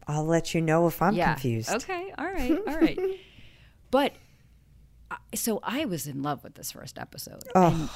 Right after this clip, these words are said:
Speaker 2: you enjoyed it as well.
Speaker 1: I loved it. I
Speaker 2: Oh,
Speaker 1: loved it.
Speaker 2: yay.
Speaker 1: I
Speaker 2: This is
Speaker 1: really
Speaker 2: so
Speaker 1: did.
Speaker 2: exciting.
Speaker 1: I know. I really did.
Speaker 2: <laughs> I'm
Speaker 1: And I
Speaker 2: so freaking
Speaker 1: understand,
Speaker 2: out.
Speaker 1: you know, it's a pilot. We're just getting sort of things set up.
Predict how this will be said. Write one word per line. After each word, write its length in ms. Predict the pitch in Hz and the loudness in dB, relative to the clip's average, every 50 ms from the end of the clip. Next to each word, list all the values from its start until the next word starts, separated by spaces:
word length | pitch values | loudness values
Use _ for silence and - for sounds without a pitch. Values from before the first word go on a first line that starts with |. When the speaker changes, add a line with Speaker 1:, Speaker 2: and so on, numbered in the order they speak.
| - - - - _ _ - | -12 -18 -20 -20 _ _ -12
Speaker 2:
you 280 | - 165 170 170 165 165 | -10 -6 -6 -4 -4 -4
enjoyed 360 | 165 151 - 147 147 143 - | -4 -4 -6 -6 -8 -8 -10
it 140 | - - - | -12 -14 -14
as 160 | 143 139 - | -14 -14 -14
well. 160 | - - - - - | -14 -16 -6 4 8
Speaker 1:
I 140 | 165 175 | 8 8
loved 440 | 170 156 143 135 131 127 131 - - | 8 8 6 2 2 2 0 -2 -2
it. 160 | 135 - - - | -2 -2 -2 -2
I 120 | - 147 147 | 0 2 2
Speaker 2:
Oh, 20 | |
Speaker 1:
loved 400 | 143 139 131 123 117 - 185 - | 4 4 4 4 2 0 -2 0
it. 240 | 120 120 113 110 427 | 2 2 2 2 2
Speaker 2:
yay. 280 | 480 480 480 415 349 285 | 2 2 2 2 4 6
Speaker 1:
I 140 | 160 170 170 | 8 8 8
Speaker 2:
This 80 | 165 151 | 6 4
is 80 | 151 160 | 2 4
Speaker 1:
really 360 | 175 185 180 180 160 156 147 | 8 10 10 10 10 8 6
Speaker 2:
so 180 | 131 - - 139 | 6 6 6 8
Speaker 1:
did. 160 | 139 135 127 135 | 8 8 8 6
Speaker 2:
exciting. 340 | 135 139 - 294 285 359 453 523 508 494 403 | 4 2 -2 -4 -4 -4 -6 -8 -6 2 8
Speaker 1:
I 180 | 240 233 240 240 | 12 12 12 12
know. 240 | 233 247 233 208 - - | 12 12 12 12 12 12
I 140 | 196 208 208 | 10 8 10
really 500 | 190 180 175 180 214 254 269 247 208 190 | 8 6 6 6 8 8 10 10 10 10
did. 180 | 170 196 185 - | 12 10 10 10
Speaker 2:
<laughs> 40 | - | 8
I'm 60 | 226 | 6
Speaker 1:
And 80 | 226 | 8
I 100 | 220 226 | 8 6
Speaker 2:
so 40 | 240 247 | 6 6
freaking 40 | |
Speaker 1:
understand, 540 | 269 269 277 247 240 - 262 247 233 226 214 | 4 4 4 2 6 6 8 8 8 8 6
Speaker 2:
out. 180 | 175 113 107 - - - - - | 4 0 -4 -10 -14 -16 -6 2
Speaker 1:
you 120 | - 240 240 | 4 8 10
know, 160 | 233 226 - | 10 10 12
it's 200 | 202 226 - - | 10 10 10 10
a 40 | 202 | 8
pilot. 540 | 202 - 175 120 - 113 110 117 107 - | 10 8 8 8 6 4 0 -2 -2 0
We're 140 | - 147 165 | 4 6 6
just 280 | 165 143 175 180 - - | 6 6 4 2 4 8
getting 300 | 202 202 185 190 196 196 | 10 10 10 10 8 6
sort 160 | - 202 175 | 4 4 4
of 80 | 175 165 | 4 2
things 320 | - - 170 170 170 - | 2 2 2 2 4 4
set 300 | - - - 202 185 185 | 4 8 10 10 12 12
up. 360 | 175 160 170 220 - - - | 10 8 8 4 2 0 0